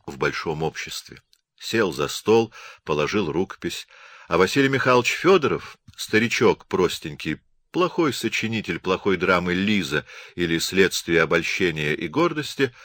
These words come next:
подошёл, взял рукопись и взвесил её на руке. «Ого, говорит, тяжёленькая.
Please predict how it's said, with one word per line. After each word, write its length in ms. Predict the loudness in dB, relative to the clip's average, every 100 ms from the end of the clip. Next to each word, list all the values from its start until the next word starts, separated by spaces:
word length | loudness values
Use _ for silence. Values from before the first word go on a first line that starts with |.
| -16 -4
подошёл, 640 | 0 2 2 4 4 2 _ _ _ _ -12
взял 400 | -4 4 6 6
рукопись 580 | 4 2 0 -4 -6 -4
и 100 | -4
взвесил 580 | -2 0 0 0 -2 -2
её 260 | 0 0
на 100 | -2
руке. 400 | -6 -4 0 0 -2 _ _
«Ого, 580 | -10 -4 2 6 6 4
говорит, 440 | 2 4 2 0
тяжёленькая. 1000 | -2 -2 0 0 0 -4 -4 -2 -2 -4